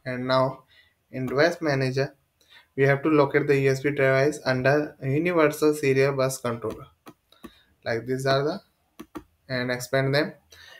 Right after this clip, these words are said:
And now right click on the each device excluding null printer.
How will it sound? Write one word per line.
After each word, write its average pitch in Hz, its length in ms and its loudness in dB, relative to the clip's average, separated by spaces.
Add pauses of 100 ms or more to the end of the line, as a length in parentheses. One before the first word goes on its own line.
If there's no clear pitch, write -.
(180)
And 127 300 0
now 143 400 6
right 131 260 4
click 135 220 -2
on 131 120 2
the 139 140 2
each 190 340 0
device 131 500 2
excluding 147 640 0
null 135 200 0
printer. 120 480 -10